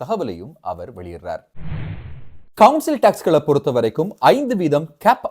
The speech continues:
அறிவிக்கப்பட போகிறது அப்படின்ற ஒரு அறிவிப்பை லேபர் கட்சி அறிவித்திருக்கிறது. இந்த அறிவிப்பின் காரணமாக எதிர்வரும் காலங்கள்ல அதிகப்படியான கவுன்சில் டாக்ஸ் கட்ட வேண்டிய நிலைமை ஏற்படும் அப்படின்ற ஒரு அறிவிப்பும் வெளியாகி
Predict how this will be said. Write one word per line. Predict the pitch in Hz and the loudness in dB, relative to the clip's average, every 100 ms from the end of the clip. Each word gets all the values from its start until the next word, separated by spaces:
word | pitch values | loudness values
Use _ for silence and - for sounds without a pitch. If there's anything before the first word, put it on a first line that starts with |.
| 160 | 4
அறிவிக்கப்பட | 175 165 165 - 135 127 | 4 0 -2 0 0 0
போகிறது | 131 120 110 120 | -2 -2 -2 -2
அப்படின்ற | 98 95 90 170 165 | -2 -8 -4 -2 0
ஒரு | 110 117 | 2 2
அறிவிப்பை | 240 247 - 113 143 104 | 2 0 -4 -6 -6 2
லேபர் | 151 214 175 - | 2 4 0 -4
கட்சி | - 135 - | -10 -14 -10
அறிவித்திருக்கிறது. | 95 90 95 90 92 82 80 _ _ _ _ _ _ - | -10 -12 -16 -16 -14 -16 -18 _ _ _ _ _ _ 0
இந்த | 185 202 156 | 4 8 8
அறிவிப்பின் | 156 151 151 135 135 | 6 0 -2 -2 0
காரணமாக | 113 110 104 98 151 156 120 | 0 0 -2 -2 -4 -4 -4
எதிர்வரும் | 151 165 151 127 131 | -2 2 2 2 0
காலங்கள்ல | 107 98 87 82 101 - - 131 | 0 -2 -8 -10 -10 -10 -8 -4
அதிகப்படியான | 196 196 - 139 123 110 104 135 156 _ - 156 | -2 -4 -4 -4 -2 -2 -2 -6 -8 _ 0 6
கவுன்சில் | 214 233 220 160 | 6 4 -2 -2
டாக்ஸ் | 98 101 - - | -4 -6 -6 -2
கட்ட | 135 170 139 | 0 0 0
வேண்டிய | 127 117 | -2 -4
நிலைமை | 120 113 98 | -4 -4 -6
ஏற்படும் | 120 110 110 104 | -8 -8 -8 -10
அப்படின்ற | 90 85 123 208 _ _ _ - | -12 -12 -4 -4 _ _ _ 2
ஒரு | 156 160 - _ 120 | 4 4 -2 _ 0
அறிவிப்பும் | 139 151 113 110 139 98 | 0 0 -6 -10 -12 -8
வெளியாகி | 98 92 90 | -6 -8 -10